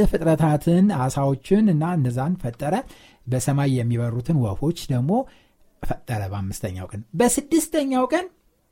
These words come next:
የምድር እንስሳትን ፈጠረ፣ አራዊትን። ከዛ በዛ በስድስተኛው ቀን መደም-፣ መደምደሚያ ላይ ሰውን በመልኩ እግዚአብሔር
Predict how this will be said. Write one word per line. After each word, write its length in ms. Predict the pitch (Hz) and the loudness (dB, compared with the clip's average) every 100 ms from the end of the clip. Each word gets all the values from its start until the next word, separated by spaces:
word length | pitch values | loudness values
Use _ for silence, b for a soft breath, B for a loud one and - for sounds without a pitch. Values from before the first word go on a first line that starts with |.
| _ _ _ | _ _ _
የምድር 400 | 131 147 156 151 | 2 4 6 4
እንስሳትን 580 | 151 131 135 127 113 104 | 4 2 -2 -6 -6 -8
ፈጠረ፣ 380 | - 85 - 139 226 - | -10 -14 -8 -6 -6 -8
አራዊትን። 520 | 92 151 113 220 320 b b b b b | -10 -8 -2 2 2 b b b b b
ከዛ 200 | - 117 175 | -6 -2 0
በዛ 220 | 170 131 160 | 2 2 2
በስድስተኛው 680 | 165 - 143 - 131 123 117 | 0 0 -2 -2 0 0 -2
ቀን 140 | 120 | -2
መደም-፣ 320 | 117 120 139 127 | 0 0 0 0
መደምደሚያ 520 | 135 147 156 175 202 | 2 2 2 2 2
ላይ 140 | 233 311 b b b - | 0 -4 b b b -8
ሰውን 460 | - 151 147 202 196 | 0 2 4 4 4
በመልኩ 460 | 127 117 117 104 180 220 - | 2 0 0 -2 -4 -4 -8
እግዚአብሔር 580 | 107 104 98 98 165 | -8 -8 -8 -4 -4